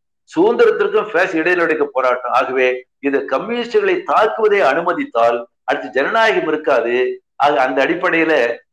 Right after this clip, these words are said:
ராணுவமே வந்தாலும் போலீஸ் அரசுக்கு உடந்தையாக இருந்தாலும் மக்கள் எல்லாம்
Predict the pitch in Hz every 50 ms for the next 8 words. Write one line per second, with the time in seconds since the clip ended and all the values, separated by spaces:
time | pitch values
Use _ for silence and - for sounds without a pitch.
0 | _ - 117 120 131 160 175 180 185 185 185 196 196 196 170 160 151 - 156 147
1 | 143 147 160 190 202 - - _ _ _ _ - 156 175 175 185 180 190 202 170
2 | 165 156 - 165 - - 131 135 147 - 156 170 170 165 151 151 147 156 151 151
3 | 147 147 135 101 - - _ _ _ _ _ _ 110 135 139 135 - 196 196 202
4 | 196 208 220 220